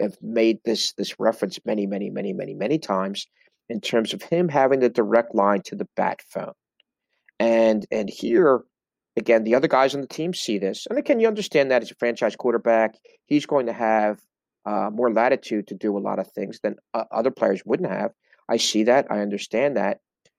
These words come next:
But here's a guy that, again, was only two or three years in the league, and he has access to, uh, Lurie that other guys, I mean, vested veterans on that team didn't have. And that can create some friction there.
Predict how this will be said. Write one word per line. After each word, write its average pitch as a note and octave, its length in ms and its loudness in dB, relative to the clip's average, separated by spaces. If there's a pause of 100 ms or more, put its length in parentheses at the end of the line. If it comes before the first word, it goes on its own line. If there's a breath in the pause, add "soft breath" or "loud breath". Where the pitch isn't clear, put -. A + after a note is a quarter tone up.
(160)
But A#2 100 2
here's G#3+ 220 4
a F3 40 6
guy A#2+ 440 4 (120)
that, A2 180 4
again, A#2 320 2
was G2+ 140 -4
only B2 200 0
two - 160 -12
or C#3 120 -4
three B2 260 -10
years A#2 380 -4
in G#2 140 -8
the G2 60 -8
league, G#2 500 -4 (760)
and F#2+ 100 -6
he D#3 100 2
has B2+ 160 4
access A#2+ 520 2 (100)
to, G2+ 300 -4 (160)
uh, A2 400 -10
Lurie A#2 500 2 (920)
that A#2+ 140 2
other D3 180 4
guys, A2 440 2
I G#2+ 80 -4
mean, G2+ 260 -4
vested C#3 540 0 (200)
veterans G#2+ 720 0
on G#2+ 180 -8
that G2+ 180 -6
team G2+ 340 -10
didn't F3+ 260 -4
have. F#2+ 260 -12 (840)
And F3 80 0
that C4 140 2
can D4 100 -4
create D#3+ 340 0
some C3 140 -6
friction A2+ 460 -2
there. F#2+ 220 -10